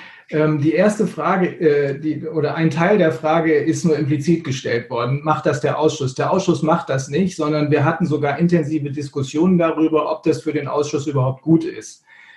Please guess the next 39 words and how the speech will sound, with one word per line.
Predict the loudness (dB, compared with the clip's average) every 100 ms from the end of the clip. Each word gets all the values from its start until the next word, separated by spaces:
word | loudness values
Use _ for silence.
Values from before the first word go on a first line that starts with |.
| _
Äh, | -2 0 0 -2 -2
das | -2 -2 -2
war | 0 2
nur | 4 4 2
meine | 0 2 4 2
persönliche | 2 0 4 4 4 2 0
Überzeugung | 2 2 0 -2 0 2 2 0 -2
und | -4 -2 0 0 -2 -2
wir | 0 2
haben | 2
uns | 0
darauf | -2 -2 -2 -4
geeinigt, | -6 -4 2 4 4 0 -6 -4
ähm, | -2 -2 0
dass, | 0 -2 -6 -16 -10
äh, | -6 -4 -2
ich | -2 -2 0
das | -2 0
machen | 2 2 0 -4 -6
kann, | -4 0 2 2 0
dass | -2 -4
ich | -6 -4
also | -2 0
die | 0 0 0
Anwälte, | 0 4 4 4 4 0 0 -8 -4
die | -2
mich | -2 -2
schon | -2
seit | 2 2 0 -6
Wochen, | -6 0 2 2 -2 -2
ich | -2
glaub, | -2 -2
die | -2
anderen | -2 -2 -2
Kollegen | 0 0 0 0
sind | -2 -2
ähnlich | 0 2 0 -4
angesprochen | -4 -4 -6 -8 -6
worden, | -4 -4